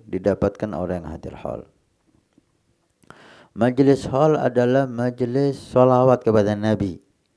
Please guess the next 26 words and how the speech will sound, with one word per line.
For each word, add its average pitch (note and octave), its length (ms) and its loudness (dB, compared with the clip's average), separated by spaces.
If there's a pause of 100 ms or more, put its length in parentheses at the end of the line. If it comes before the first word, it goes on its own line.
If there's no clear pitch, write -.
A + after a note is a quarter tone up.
(100)
Karena E2+ 240 -12
dibacakan F#2 560 -4
maulid. G2 340 -6 (1080)
Ya, G2+ 240 -8 (320)
maka F#2+ 320 -4
semua G#2+ 720 -2
fadilah-fadilah A#2+ 920 0
sholawat A#2+ 840 0 (880)
didapati F2 600 -4
orang E2 320 -6
yang B1 60 -16
hadir C#2+ 260 -12 (120)
haul. B1+ 180 -16 (1300)
Majlis C3 480 2
haul D#3 240 2
adalah C3+ 400 0
majlis C3+ 480 -2
ilmu. D#3 640 4 (720)
Karena F#2+ 240 -6
di G2 80 0
dalam E2 440 -6 (160)
majlis E2 400 -8
haul C3+ 280 2
ada A2+ 560 -6
ceramah D#3 440 -4
agama. C#3 480 -6